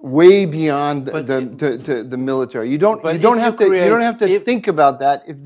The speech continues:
Speaker 1: just focus, if you focus on the
Speaker 2: Y-,
Speaker 1: military, uh, the, the,
Speaker 2: Yeah, and we,
Speaker 1: the
Speaker 2: let's
Speaker 1: military
Speaker 2: not, let, let's not go again too deeply in this. I'll just say that if you completely destroy the sewer system of Beirut, you're creating pressure.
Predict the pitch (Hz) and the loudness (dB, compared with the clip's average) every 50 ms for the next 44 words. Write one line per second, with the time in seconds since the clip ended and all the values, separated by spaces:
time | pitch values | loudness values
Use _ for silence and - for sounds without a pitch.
0 | 147 _ _ _ _ _ 202 185 - - _ - 208 214 214 214 220 208 - - | -20 _ _ _ _ _ -12 -12 -12 -12 _ 4 4 4 4 4 -4 -4 -6 -10
1 | _ _ _ _ _ - 151 143 160 147 - 202 214 208 220 214 233 214 202 180 | _ _ _ _ _ -12 -8 -6 -6 0 4 4 4 4 2 -2 -2 0 0 2
2 | 185 202 196 208 202 190 196 214 202 196 196 190 170 - - 160 156 151 147 147 | 2 4 4 4 4 4 4 2 4 4 4 2 0 -6 -2 0 2 2 2 0
3 | 147 - - 120 143 131 143 139 - - 131 139 139 139 185 180 180 180 190 196 | -2 -6 -8 -8 -6 -4 -4 -4 -4 -4 -4 -2 -2 -2 -2 -2 -4 -4 -6 0
4 | 180 180 208 202 196 185 165 185 202 214 202 196 196 190 190 202 196 196 190 185 | 2 2 2 4 2 2 4 4 4 4 4 2 2 4 2 2 2 0 -6 -6
5 | 190 185 - - 185 180 170 151 160 170 175 - - 165 156 131 160 160 151 143 | -6 -6 -4 -4 -6 -6 -4 -2 -2 -2 -2 -2 -6 -10 -4 -2 0 -2 -2 -4
6 | - 160 151 127 143 156 151 147 147 135 131 135 135 131 - 131 135 127 113 160 | -4 -4 -4 -2 -2 -4 -4 -4 -6 -6 -6 -6 -8 -8 -6 -6 -6 -4 -4 -6
7 | 170 156 - - - 165 143 131 127 117 123 135 143 127 - - 135 127 - - | -6 -6 -10 -8 -4 -4 -2 -2 -4 -6 -6 -8 -10 -10 -10 -12 -12 -12 -10 -10
8 | 139 135 - 143 147 151 151 160 151 123 - 131 - - - 147 135 131 127 120 | -12 -10 -6 -6 -6 -4 -4 -4 -4 -4 -6 -8 -10 -8 -6 -4 -2 -2 -2 -4
9 | 107 - - - - - 147 139 131 127 123 - - 127 - - - 131 120 123 | -8 -12 -14 -14 -8 -4 -2 -2 -2 -2 -4 -6 -8 -10 -10 -8 -12 -10 -10 -10
10 | 110 95 95 101 110 104 107 104 131 139 151 143 - - 110 104 104 - - 117 | -12 -12 -8 -8 -6 -6 -6 -8 -8 -8 -8 -10 -12 -12 -12 -12 -12 -10 -12 -10
11 | 113 104 98 107 104 _ - 92 78 - - _ | -10 -10 -12 -14 -18 _ -20 -20 -20 -20 -20 _